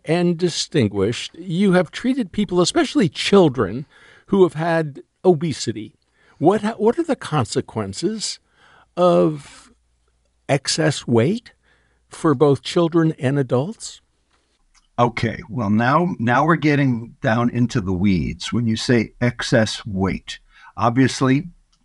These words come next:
Speaker 2: obesity is excess weight, but obesity is not actually the problem. Metabolic dysfunction is the problem. So let's, let's take that apart. And this is actually very important that,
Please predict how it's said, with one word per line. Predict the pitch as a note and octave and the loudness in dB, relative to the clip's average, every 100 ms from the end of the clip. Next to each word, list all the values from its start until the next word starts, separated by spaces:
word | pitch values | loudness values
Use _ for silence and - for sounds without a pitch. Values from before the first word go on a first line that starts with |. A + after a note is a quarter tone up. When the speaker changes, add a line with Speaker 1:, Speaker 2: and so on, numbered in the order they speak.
| _ _ | _ _
Speaker 2:
obesity | G2 F2+ G#2+ G#2 D3+ C#3 E3 F3 - | -10 -2 -2 0 2 2 4 2 -2
is | A#2 A2 A2 | -6 -2 0
excess | A2 - F#2+ - | 0 0 -2 -2
weight, | A#2+ B2 - - _ - | 0 0 -2 -12 _ -14
but | A2+ B2+ A2 - - - _ _ _ _ | -2 0 0 -4 -20 -20 _ _ _ _
obesity | B2 A2 F2 A3 F4 E4+ - C#3+ G#2+ G2+ G#2+ F#2+ - _ _ - | -4 -4 2 2 2 0 2 2 4 4 2 0 -6 _ _ -4
is | B2 - | -2 2
not | A2+ A#2+ G2 - A2 | 4 4 2 -2 -4
actually | G#2 - - - G#2 F#2 F2+ | -4 -4 -8 -6 -2 -2 -2
the | E2+ | -4
problem. | - - G#2+ E2 - - - _ _ _ _ _ _ _ _ _ _ | -6 -2 -2 -2 -8 -18 -20 _ _ _ _ _ _ _ _ _ _
Metabolic | - A#2 F#3 F3 D#3 C3 - - | -2 2 2 4 2 2 -4 -6
dysfunction | A2 - - - - F3+ A#3 - - - - - - _ _ _ | -6 -6 -10 -6 2 6 6 4 -2 -4 -6 -14 -20 _ _ _
is | - G#2+ | -8 -4
the | F#2+ | -4
problem. | - F#2+ D#2+ D2 - - _ - | -2 0 0 -2 -8 -20 _ -10
So | - G#2+ | -2 2
let's, | E3 - - | 2 -2 -4
let's | D3+ D3 - - | -2 -2 -4 -12
take | - D#3+ - | -2 -2 0
that | A2 F#2+ | -4 -4
apart. | - F2+ C#2+ - - - | -6 -6 -6 -10 -20 -4
And | D#3 | -2
this | - | 0
is | D4 | 2
actually | D#3+ C#3 C#3 | 2 2 0
very | G#2+ G#2+ | 0 2
important | G#2+ - A#2 F2+ F#2 | 0 0 -2 0 0
that, | G2+ | 0